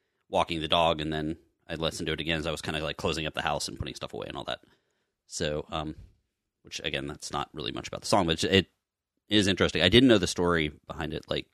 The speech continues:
the lyrical story. I, I didn't get a chance because of what I was doing. I didn't get a chance to, uh, like, look at the lyrics, which is my other little thing I try to do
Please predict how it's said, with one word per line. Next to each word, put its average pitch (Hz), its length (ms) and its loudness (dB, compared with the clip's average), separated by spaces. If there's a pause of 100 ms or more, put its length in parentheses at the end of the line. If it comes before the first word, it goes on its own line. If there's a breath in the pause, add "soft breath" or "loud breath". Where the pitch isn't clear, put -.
(220)
the 82 100 0
lyrical 80 440 0
story. 80 400 2
I, - 40 2
I 87 40 0
didn't 85 160 0
get 82 120 0
a - 20 -12
chance 78 260 -6
because 80 220 -6
of 78 100 -4
what 78 140 -6
I 76 60 -4
was 76 120 -6
doing. 80 240 -2
I 80 40 2
didn't 78 180 -4
get - 80 -10
a - 60 -10
chance - 300 -6
to, 76 220 -8
uh, 82 200 -8 (800)
like, - 120 -12
look 85 180 -2
at 80 60 -12
the 76 100 -4
lyrics, 78 340 -2
which - 100 -12
is 71 160 -10
my 80 160 -2
other 76 380 -2
little 78 220 -2
thing 78 200 0
I 78 100 -4
try 73 220 -4
to 76 100 -10
do 78 200 -8